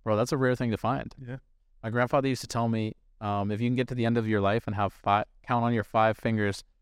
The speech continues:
Speaker 1: five real friends that you've had throughout your lifetime, he's like, "You are a very lucky man."
Speaker 2: Yeah, yeah,
Speaker 1: <laughs>
Speaker 2: yeah.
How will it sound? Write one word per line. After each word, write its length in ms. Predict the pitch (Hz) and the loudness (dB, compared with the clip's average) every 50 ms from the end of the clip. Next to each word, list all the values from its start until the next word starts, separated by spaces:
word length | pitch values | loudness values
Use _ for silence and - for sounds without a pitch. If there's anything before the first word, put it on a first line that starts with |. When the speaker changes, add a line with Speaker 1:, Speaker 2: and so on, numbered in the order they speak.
| _ _ _ _ _ _ _ _ _ _ | _ _ _ _ _ _ _ _ _ _
Speaker 1:
five 240 | 117 113 117 113 117 | 2 2 2 2 2
real 180 | 117 113 110 | 2 0 0
friends 280 | 101 - 117 110 110 107 | 0 0 0 0 0 -2
that 80 | 110 - | -2 -6
you've 100 | 120 - | -2 0
had 180 | 113 107 104 | 0 0 2
throughout 200 | - 110 104 107 | 2 0 0 0
your 100 | 107 104 | 0 0
lifetime, 480 | 101 104 107 - - 131 135 139 147 151 - - | 0 0 0 0 -2 -2 -2 -2 -4 -8 -10 -12
he's 120 | - 113 107 | -14 -6 -4
like, 140 | 104 104 104 | -2 -2 0
"You 140 | 113 113 | 0 0
are 60 | 107 101 | 0 0
a 40 | |
very 180 | 98 107 101 101 | 0 0 0 0
lucky 240 | 101 101 95 - 104 | 0 0 -2 -2 -2
man." 260 | 104 104 110 113 113 - - - - - _ - _ _ - _ _ _ _ _ _ - _ _ - _ _ _ _ _ _ _ _ _ _ _ _ _ _ _ _ - _ _ _ - _ _ _ _ _ _ _ _ | -2 -2 -2 -4 -6 -8 -14 -20 -20 -20 _ -20 _ _ -20 _ _ _ _ _ _ -20 _ _ -20 _ _ _ _ _ _ _ _ _ _ _ _ _ _ _ _ -20 _ _ _ -20 _ _ _ _ _ _ _ _
Speaker 2:
Yeah, 380 | - 147 143 143 143 180 214 175 - - - _ - | 0 2 2 2 2 0 -4 -6 -6 -12 -20 _ -8
yeah, 360 | - 123 120 135 170 202 190 135 - _ | -4 -2 0 0 0 0 -2 -4 -4 _
Speaker 1:
<laughs> 140 | _ _ _ | _ _ _
Speaker 2:
yeah. 360 | 127 120 120 135 170 185 180 | -2 -2 -2 -2 -4 -8 -10